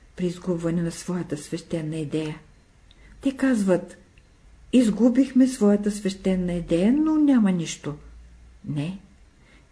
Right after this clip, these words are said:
и вие като детето трябва да плачете за своята свещена идея.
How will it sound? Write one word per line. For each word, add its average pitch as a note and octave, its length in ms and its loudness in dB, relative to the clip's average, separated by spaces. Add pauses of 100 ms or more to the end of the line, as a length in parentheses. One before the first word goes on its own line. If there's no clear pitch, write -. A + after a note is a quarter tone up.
и G3 160 8
вие F#3+ 360 4
като A3+ 240 -2
детето G3 580 -4
трябва F#3+ 280 -2
да E3 140 -4
плачете G3 580 -6
за A3+ 140 -4
своята G#3+ 440 -4
свещена D#3 600 -6
идея. C#3 480 -6